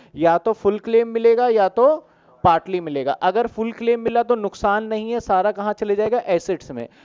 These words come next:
अगर पार्टली मिला तो जितना नुकसान है वो जाएगा पी एंड एल में, जितना हमें मिलने वाला है वो जाएगा एसेट्स में। और तीनों केसेस में जितने का गुड्स हमारा डिस्ट्रॉयड होगा वो तीनों परचेज में से हमारा क्या हो जाएगा?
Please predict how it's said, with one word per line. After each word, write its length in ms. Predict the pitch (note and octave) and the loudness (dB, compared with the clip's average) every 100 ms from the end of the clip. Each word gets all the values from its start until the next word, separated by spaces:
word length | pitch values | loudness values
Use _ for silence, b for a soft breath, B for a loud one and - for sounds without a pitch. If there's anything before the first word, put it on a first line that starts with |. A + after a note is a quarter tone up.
| b | b
अगर 220 | D#3+ F3+ | -2 0
पार्टली 480 | G3+ G3 F#3+ F#3 A#3 | 2 2 2 0 -6
मिला 200 | A#3 A#3 | -4 -2
तो 140 | A3+ G#3+ | -2 -4
जितना 380 | D#3 G3+ A3 | -6 -6 -6
नुकसान 580 | A#3 G#3+ - G3+ G3+ A#3 | -6 -8 -6 -4 -2 -2
है 100 | B3 | -4
वो 200 | A3+ F#3+ | 0 0
जाएगा 300 | F3 F3+ F#3+ | 2 2 2
पी 240 | F#3+ F#3+ F3+ | -2 -4 -2
एंड 100 | G3+ | 0
एल 160 | A3 | 0
में, 200 | A3+ B3 | -2 -4
जितना 340 | F3+ F3+ A3 A3 | -4 -6 -4 -4
हमें 240 | G#3 G#3+ | -4 -6
मिलने 400 | E3 E3 F#3+ A3+ | -4 -4 -2 0
वाला 280 | A3 A3 A3+ | 2 2 2
है 100 | A#3 | 2
वो 180 | F#3 F3+ | 0 0
जाएगा 500 | F3 F3 G3 B3+ C#4 b b b | 2 2 2 0 -2 b b b
एसेट्स 420 | E3 F3 G#3+ G#3 | 0 2 0 -2
में। 220 | A3+ B3+ C4 B | -4 -4 -4 B
और 120 | - - | 0 0
तीनों 580 | _ A#3 B3 C4 D4 | _ -8 -6 0 2
केसेस 420 | C#4 A#3 G#3+ A3 G#3+ | 2 0 0 -4 -4
में 140 | G#3 | -4
जितने 400 | E3+ - A3+ C#4 | -4 -4 0 2
का 120 | C4+ | 2
गुड्स 280 | A3 A#3 A#3 | 2 -2 -2
हमारा 260 | G#3+ G3+ G#3 | -2 0 -2
डिस्ट्रॉयड 500 | F#3 - G3 F3+ E3+ | -4 -6 -4 -2 -2
होगा 440 | D3 D3+ F3+ A3 b b F3+ | 0 2 2 0 b b 2
वो 100 | G#3 | 2
तीनों 600 | - A#3 A3 A3+ B3 C4 | 0 -10 -8 -2 0 2
परचेज 480 | A#3 F#3 F#3+ E3+ | 2 0 -2 -4
में 80 | E3+ | -6
से 140 | E3 F3 | -8 -6
हमारा 280 | E3 D#3 | -4 -4
क्या 140 | D#3+ D3+ | -2 -2
हो 80 | C3+ | 0
जाएगा? 460 | B2+ C3 F#3+ A#3 | -2 0 0 0